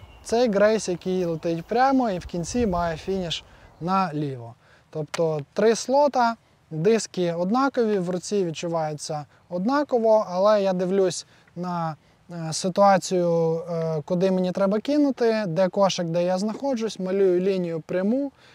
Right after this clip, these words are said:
чи направо, чи наліво, чи прямо, беру диск і кидаю. Три диски мені закривають всі мої потреби. Цей диск, е, сто сімдесят п'ять грам, цей сто сімдесят три, чуть-чуть легший,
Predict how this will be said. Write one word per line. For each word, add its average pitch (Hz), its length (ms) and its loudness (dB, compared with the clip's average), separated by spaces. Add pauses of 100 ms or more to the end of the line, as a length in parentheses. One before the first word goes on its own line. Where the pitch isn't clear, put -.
(140)
чи 190 140 -4
направо, 180 460 2
чи 185 140 -8
наліво, 190 420 0
чи 247 160 -6
прямо, 294 500 2
беру 190 220 2
диск 254 400 2 (560)
і 185 100 -4
кидаю. 135 440 -6 (140)
Три 170 200 -2
диски 170 380 -8
мені 143 380 -10 (320)
закривають 151 600 -4
всі 160 400 -6 (460)
мої 165 320 -2
потреби. 139 540 -4
Цей 208 320 2
диск, 160 500 -2
е, 160 260 0
сто 180 220 -6
сімдесят 196 360 -4
п'ять 269 240 2
грам, 214 380 4
цей 185 220 -4
сто - 180 -6
сімдесят 175 480 -6
три, 262 220 0
чуть-чуть 190 380 -6
легший, 208 500 0